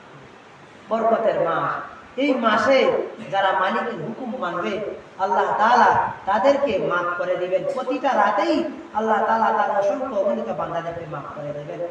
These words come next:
শেষ রাতে তো আল্লাহ তাআলা সকলকে একেবারে ঠাই করে দেবেন, সকলকে মাফ করে দিবেন।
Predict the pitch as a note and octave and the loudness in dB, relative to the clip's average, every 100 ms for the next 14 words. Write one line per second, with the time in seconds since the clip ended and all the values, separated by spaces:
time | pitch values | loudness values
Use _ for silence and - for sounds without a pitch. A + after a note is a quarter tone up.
0 | - - - - - - - - - D4+ | -10 -20 -20 -20 -20 -20 -20 -20 -2 2
1 | F4 - B3+ B3+ C4+ C4+ B3+ A3+ A3 A3 | 4 4 4 6 4 6 6 6 4 2
2 | G3+ - - - - - G#3+ G#3 - A3+ | 2 2 0 -2 -8 -14 -10 -2 0 0
3 | A3 G3 F#3 F#3+ F#3 E3 E3 F#3 F3+ E3+ | -2 0 2 2 -2 -2 -2 -4 -6 -6
4 | F3 D#3+ D3 F#3+ F#3+ F#3+ D#3+ D#3+ - - | -8 -8 -6 -6 -6 -6 -6 -8 -12 -12
5 | D3 C#3+ - | -10 -10 -12